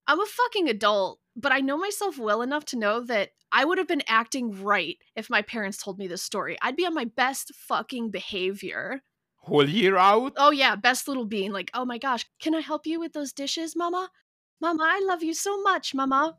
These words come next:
Speaker 1: I would have been so fucking well behaved, it's crazy.
Speaker 2: <laughs>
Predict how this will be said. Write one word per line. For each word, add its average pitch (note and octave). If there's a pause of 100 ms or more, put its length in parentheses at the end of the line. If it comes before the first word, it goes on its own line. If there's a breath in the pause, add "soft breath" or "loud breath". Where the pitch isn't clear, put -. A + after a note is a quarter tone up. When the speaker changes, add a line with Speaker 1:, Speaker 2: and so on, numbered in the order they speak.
Speaker 1:
I F4
would G4
have G4
been F#4+
so F#4
fucking E4
well C4+
behaved, B3
it's A3+
crazy. A3
Speaker 2:
<laughs> -